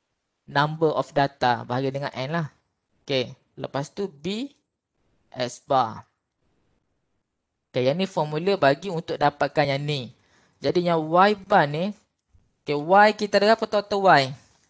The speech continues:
Okey, Y ada tujuh puluh lima.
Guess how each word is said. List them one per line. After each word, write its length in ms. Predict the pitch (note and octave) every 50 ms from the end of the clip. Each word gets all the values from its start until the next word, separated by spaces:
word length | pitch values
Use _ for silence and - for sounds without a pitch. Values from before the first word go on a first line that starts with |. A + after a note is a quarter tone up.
| _ _ _ _ _ _ _ _ _ _ _ _ _ _ _ _ _
Okey, 160 | _ - C#3+ C#3+
Y 260 | C#3+ C#3+ E3 F3+ F#3 F#3
ada 180 | F3 E3+ G3+ G3+
tujuh 360 | G3 - E3 D#3 D3+ - D#3+ D#3+
puluh 240 | - D#3+ D#3+ D#3+ D#3
lima. 400 | D#3+ D#3 D3 C#3 B2+ A#2+ A#2 A#2+